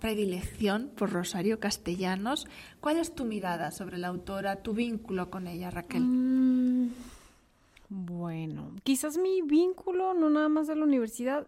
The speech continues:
Speaker 2: será después con mi hermana más chica. Mi hermana más chica, no sé por qué, de dónde le surgió eso, porque siempre en casa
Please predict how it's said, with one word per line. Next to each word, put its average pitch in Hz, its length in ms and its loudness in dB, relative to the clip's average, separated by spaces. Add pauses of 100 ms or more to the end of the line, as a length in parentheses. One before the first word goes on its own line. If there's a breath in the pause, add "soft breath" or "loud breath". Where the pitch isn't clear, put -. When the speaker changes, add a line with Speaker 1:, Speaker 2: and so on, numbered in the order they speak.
Speaker 2:
será 254 680 -2
después 277 560 -2
con 285 240 6
mi 240 100 10
hermana 175 480 2
más 202 300 0
chica. - 480 -12 (180)
Mi 214 120 -2
hermana 208 380 4
más 254 260 6
chica, 294 500 2
no 269 140 8
sé 285 220 0
por 285 400 -4
qué, 311 440 0
de 233 200 4
dónde 240 500 2
le 185 560 -2
surgió 208 640 -6
eso, 247 260 0
porque 226 320 -4
siempre 233 400 2
en 269 140 4
casa 277 460 0